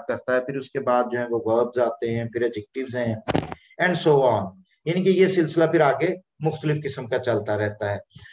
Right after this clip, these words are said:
तो नाउन से बात शुरू हुई है, तो सबसे पहले मैं आपसे slide share करने जा रहा हूँ, तो I hope कि आप इसको enjoy करेंगे। तो नाउन की definition जो आप लोग करते हैं वो ये है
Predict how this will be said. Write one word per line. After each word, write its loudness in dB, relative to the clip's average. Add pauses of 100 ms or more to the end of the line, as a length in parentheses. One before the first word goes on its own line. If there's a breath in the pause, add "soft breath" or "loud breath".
(220 loud breath)
तो 2
नाउन 6
से 4
बात 4
शुरू -2
हुई -2
है, 2
तो -10
सबसे -6
पहले 2
मैं 0
आपसे -2
slide 0
share 4
करने -2
जा 2
रहा 0
हूँ, -10 (120)
तो 0 (640)
I 0
hope 2
कि 4
आप 4
इसको -8
enjoy 2
करेंगे। 0 (520)
तो 4
नाउन 6
की 2
definition 2
जो 2
आप 2
लोग 0
करते -4
हैं -6
वो -4
ये 4
है 2